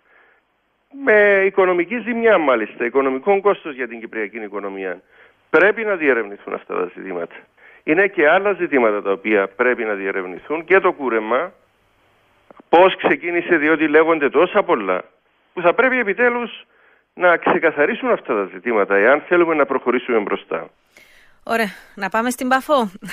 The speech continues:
Speaker 1: Να πάμε.
Speaker 2: Ε, χθες δύο εφημερίδες, ο Πολίτης και ο Φιλελεύθερος, είχαν πρωτοσέλιδο ότι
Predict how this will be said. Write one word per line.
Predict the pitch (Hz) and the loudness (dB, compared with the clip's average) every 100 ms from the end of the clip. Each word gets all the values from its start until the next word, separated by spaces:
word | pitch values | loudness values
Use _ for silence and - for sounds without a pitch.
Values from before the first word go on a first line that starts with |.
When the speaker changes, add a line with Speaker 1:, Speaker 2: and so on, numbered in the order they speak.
| - - - - | -14 -16 -20 -2
Speaker 1:
Να | 147 | -2
πάμε. | - 170 110 92 - | 2 2 2 -4 -8
Speaker 2:
Ε, | - 214 208 202 196 185 180 180 - | 0 2 4 4 2 0 -2 -6 -12
χθες | - 262 269 285 254 | -6 0 2 0 0
δύο | 311 | 0
εφημερίδες, | 269 226 185 180 226 247 | 0 0 0 0 0 0
ο | |
Πολίτης | 208 226 269 269 | 2 2 0 0
και | 240 | -2
ο | |
Φιλελεύθερος, | 220 202 247 - 294 277 | 0 0 0 2 0 2
είχαν | 302 285 254 | 0 0 0
πρωτοσέλιδο | 220 202 190 269 302 294 285 | 0 0 0 2 2 4 4
ότι | 285 269 247 226 | 4 0 0 0